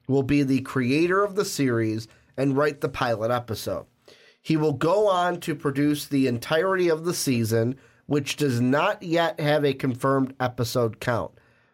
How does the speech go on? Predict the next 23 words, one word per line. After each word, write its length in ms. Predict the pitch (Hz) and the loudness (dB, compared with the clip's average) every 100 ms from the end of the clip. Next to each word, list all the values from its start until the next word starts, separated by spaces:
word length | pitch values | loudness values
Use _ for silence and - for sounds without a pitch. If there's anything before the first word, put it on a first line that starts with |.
| _ - | _ 0
News 460 | 147 156 202 226 | 2 2 2 2
of 100 | 214 | 2
a 60 | 202 | 0
showrunner 760 | - - 170 147 131 123 120 117 | 0 0 2 2 2 0 -2 -2
comes 340 | 147 151 143 | 0 0 -4
to 240 | - 143 135 | -2 0 0
the 100 | 135 | 0
Hashtag 560 | 135 139 - 135 120 | 0 0 0 -2 0
Report, 460 | 120 117 117 113 - _ _ _ | -4 0 0 0 -4 _ _ _
also 420 | 156 160 170 185 | 0 0 2 -2
providing 600 | 156 165 139 147 147 147 135 | 0 0 0 2 2 2 0
the 140 | 131 | -2
first 380 | 123 151 151 - | 0 0 0 -2
possible 440 | 147 135 143 127 | -2 -2 -4 -4
plot 440 | 120 - 247 285 285 | -4 -2 0 0 0
details 640 | 175 151 147 143 139 135 - - _ _ - | -4 0 2 2 2 -2 -10 -20 _ _ -2
of 320 | 170 170 147 | 0 0 -2
the 120 | 160 | -2
series, 680 | 151 175 175 147 107 78 - _ _ _ | 0 2 2 2 -2 -6 -16 _ _ _
which 300 | 147 156 - | -2 -2 0
they 220 | 147 156 143 | 2 2 0
say 760 | - - 233 175 127 120 127 - _ _ | -4 0 2 2 2 0 -2 -6 _ _
will 480 | 139 151 147 139 | 2 4 4 2